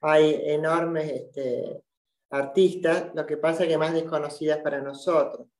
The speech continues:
En el caso de Occidente, eh, Fernando, y la mujer ha tomado la palabra fuertemente, fuertemente. Realmente uno puede decir, sería una,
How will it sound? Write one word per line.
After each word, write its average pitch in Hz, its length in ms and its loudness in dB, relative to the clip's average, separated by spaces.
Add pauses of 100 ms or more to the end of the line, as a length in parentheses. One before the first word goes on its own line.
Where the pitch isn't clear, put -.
(560)
En 202 80 -4
el 220 120 0
caso 285 300 0
de 254 100 2
Occidente, 220 920 -4
eh, 151 340 -4 (140)
Fernando, 156 920 -4 (400)
y 202 140 -4
la 185 100 4
mujer 262 600 2 (540)
ha 214 140 -6
tomado 185 400 -2
la 160 140 -2
palabra 151 520 -4
fuertemente, 135 1000 -6 (400)
fuertemente. 143 840 -6 (400)
Realmente 180 680 2
uno 165 240 -2
puede 170 360 4
decir, 196 500 -6 (1900)
sería 254 680 0
una, 196 1000 -2